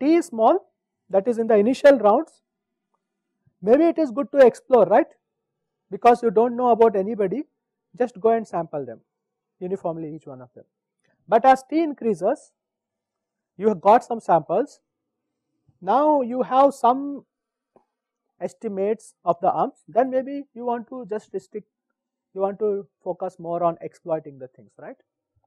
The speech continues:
So, so this is like, you kind of have to see, like, when is good to explore, and then after that at what point you should start exploiting.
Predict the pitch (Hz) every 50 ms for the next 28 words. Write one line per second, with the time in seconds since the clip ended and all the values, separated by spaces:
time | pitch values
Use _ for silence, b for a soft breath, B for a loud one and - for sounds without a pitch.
0 | _ _ _ _ _ _ _ _ _ _ _ _ _ - 226 247 254 262 240 -
1 | - _ _ _ _ _ _ _ _ _ _ _ _ _ _ _ _ _ _ _
2 | _ _ _ _ _ _ _ _ _ _ _ - 262 208 233 226 - - 302 294
3 | 277 269 277 _ _ _ _ _ _ _ _ _ _ _ _ _ _ _ _ _
4 | _ _ _ _ _ _ _ _ _ _ _ _ _ _ _ _ _ - 220 247
5 | 247 226 - 220 208 233 240 247 254 254 - 190 208 208 208 - - _ - 262
6 | 262 262 247 - - _ _ _ _ _ _ _ _ _ _ _ _ - - 247
7 | 262 254 240 226 - _ _ - 185 190 214 240 262 269 240 - - - _ _
8 | _ _ _ _ _ _ _ _ _ _ _ _ _ _ _ _ _ _ _ _
9 | _ _ _ - 175 143 - 220 226 - _ _ - 254 247 233 190 - _ _
10 | _ _ _ - - 175 - - - 233 254 285 302 269 240 233 233 214 190 202
11 | 208 214 208 190 190 - - 214 202 220 220 214 - - - 180 175 185 180 180
12 | 190 185 - 190 180 185 180 180 165 - - 156 - _ - 151 143 139 131 -
13 | _ _ 139 113 104 - -